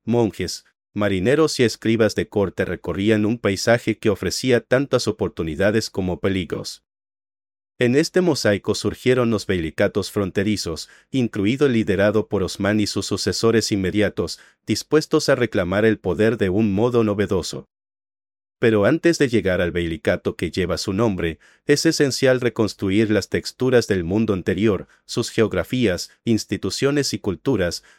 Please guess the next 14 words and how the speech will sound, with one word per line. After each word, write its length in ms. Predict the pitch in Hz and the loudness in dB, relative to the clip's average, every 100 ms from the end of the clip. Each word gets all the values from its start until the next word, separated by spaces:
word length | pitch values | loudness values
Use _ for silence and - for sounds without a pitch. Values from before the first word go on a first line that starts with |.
| _ | _
porque 300 | 123 - 104 | -4 0 0
la 140 | 95 | 0
síntesis 600 | - 135 143 143 123 - | -2 -4 0 0 0 -2
otomana 520 | 107 - 90 113 117 | -2 -2 0 2 2
no 240 | 107 98 113 | 2 0 0
nació 380 | 107 - 127 123 | 0 0 0 2
de 100 | 110 | 2
la 100 | 104 | 2
nada. 400 | 98 80 90 - _ _ _ _ _ _ _ _ _ | 0 -2 -6 -14 _ _ _ _ _ _ _ _ _
Se 240 | - 131 | -4 0
nutrió 340 | 113 95 123 151 | 0 0 0 2
de 140 | 156 | 2
tradiciones 680 | 135 113 92 - 104 92 - | 2 2 2 0 0 0 -2
acumuladas, 760 | 95 98 92 87 101 85 85 | -4 -2 -2 0 2 0 -4